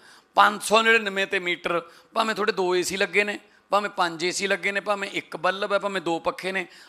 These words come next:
ਅਸੀਂ ਪੰਜ ਸੌ ਨੜਿਨਵੇਂ ਦੇਖਣਾ ਹੈ। ਇਹ ਨਹੀਂ ਦੇਖਣਾ ਕਿ ਘਰ ਕਿਹਦਾ ਹੈ, ਸਾਰਿਆਂ ਦੇ ਮਾਫ। ਸਿੱਧੀ ਜਿਹੀ ਗੱਲ ਹੈ।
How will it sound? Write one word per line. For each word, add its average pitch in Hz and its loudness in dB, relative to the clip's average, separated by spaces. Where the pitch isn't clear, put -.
ਅਸੀਂ 196 0
ਪੰਜ 202 2
ਸੌ 190 -2
ਨੜਿਨਵੇਂ 185 -4
ਦੇਖਣਾ 143 -4
ਹੈ। 160 -4
ਇਹ 220 6
ਨਹੀਂ 214 -6
ਦੇਖਣਾ 156 -2
ਕਿ 156 -4
ਘਰ 160 0
ਕਿਹਦਾ 156 -2
ਹੈ, 147 0
ਸਾਰਿਆਂ 160 -6
ਦੇ 147 -12
ਮਾਫ। 113 -12
ਸਿੱਧੀ 196 0
ਜਿਹੀ 214 2
ਗੱਲ 185 6
ਹੈ। 160 2